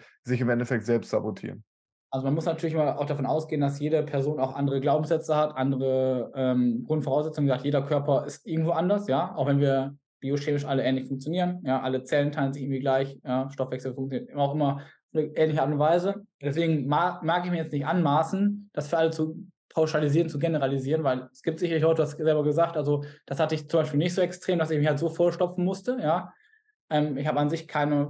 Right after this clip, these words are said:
Speaker 2: Probleme, sagen wir, mit der physischen Nahrungsaufnahme. Für mich war es eher eine, eine psychische, psychische Sache. Und <clears throat> da kann's natürlich sein, zum Beispiel bei mir, dass halt, wenn die Person zum Beispiel früher gesagt bekommen hat, dass sie, äh, die war sehr dick, hat auch viel gegessen und andere, die können ja essen, was sie wollen,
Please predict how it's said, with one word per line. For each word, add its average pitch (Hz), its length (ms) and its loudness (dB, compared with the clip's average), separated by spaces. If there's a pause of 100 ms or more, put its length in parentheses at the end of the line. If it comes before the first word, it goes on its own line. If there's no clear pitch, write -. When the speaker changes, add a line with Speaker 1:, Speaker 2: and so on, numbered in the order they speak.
(100)
Speaker 2:
Probleme, 160 440 2
sagen 151 160 2
wir, 147 40 2
mit 143 80 0
der 131 260 2
physischen 185 320 -2
Nahrungsaufnahme. 175 640 0
Für 156 60 -4
mich 143 100 -2
war 139 100 2
es 143 80 -4
eher 143 140 2
eine, 127 200 2
eine 123 140 0
psychische, 180 760 0 (380)
psychische 170 240 -2
Sache. 190 400 0 (280)
Und 151 400 2
<clears throat> 185 420 2 (180)
da 135 140 2
kann's 180 200 -2
natürlich 180 240 0
sein, 190 220 0
zum 160 100 -6
Beispiel 143 180 -2
bei 131 100 2
mir, 196 460 2
dass - 140 -14
halt, 143 120 -2
wenn 147 120 2
die 139 60 0
Person 147 380 0
zum - 200 -6
Beispiel 143 160 -6
früher 190 500 2 (280)
gesagt 196 340 0
bekommen 160 340 2
hat, 202 260 0 (840)
dass 160 160 0
sie, 170 100 2
äh, 160 220 4
die 147 100 -4
war 143 140 2
sehr 135 100 0
dick, 240 260 0
hat 151 80 0
auch 147 60 0
viel 143 140 -2
gegessen 220 480 4
und 160 220 -4
andere, 202 280 6
die 180 120 2
können 180 200 0
ja 175 80 0
essen, 190 240 -6
was 165 160 -4
sie 156 120 -4
wollen, 165 520 4